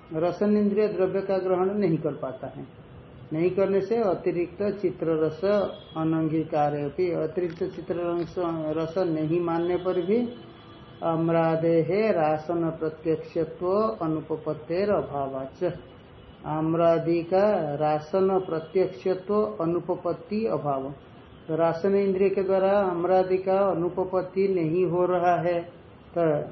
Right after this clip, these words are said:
ऐसा हम जो कहते हैं, तो ये, अम, आम्रादि का रासन प्रत्यक्ष रसन, मतलब रसन इंद्रिय के द्वारा हो ही नहीं पा-, होता ही नहीं। रासन प्रत्यक्षत्व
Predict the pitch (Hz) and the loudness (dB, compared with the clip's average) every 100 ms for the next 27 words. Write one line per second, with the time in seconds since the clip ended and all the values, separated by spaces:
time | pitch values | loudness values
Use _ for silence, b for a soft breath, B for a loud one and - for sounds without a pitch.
0 | - - 165 180 165 147 - 160 160 170 | -10 -4 -2 2 2 2 -2 -2 0 0
1 | 165 170 165 175 190 233 165 - - - | 0 0 0 0 -2 -2 -4 -10 -20 -20
2 | - - 185 165 165 - - - 175 170 | -10 2 4 4 0 -6 -8 0 2 4
3 | 160 156 151 156 - - - - 151 147 | 4 2 -2 -8 -12 -20 -20 -18 -10 -6
4 | 143 143 143 143 165 185 190 185 190 196 | -4 -4 -4 -2 0 2 4 4 2 2
5 | 180 170 196 190 190 190 196 190 - 220 | 2 0 0 -2 -2 -2 -2 -4 -2 0
6 | 180 156 151 165 165 165 190 185 175 165 | 2 -2 -6 -4 -2 0 0 -2 -2 -4
7 | 160 160 165 180 196 190 196 196 190 190 | -2 0 0 0 2 2 2 0 0 2
8 | 165 180 190 220 220 220 220 110 170 180 | 2 4 4 4 2 -2 -4 -6 -4 -2
9 | 180 175 202 202 196 175 185 - - - | -2 2 4 2 -2 -4 -6 -18 -20 -20
10 | - - - - - 151 160 160 160 196 | -20 -20 -20 -20 -8 -2 0 0 0 0
11 | 196 208 202 170 - - 190 185 - 190 | 2 0 0 -4 -4 0 2 2 -2 -2
12 | 190 - | -2 -2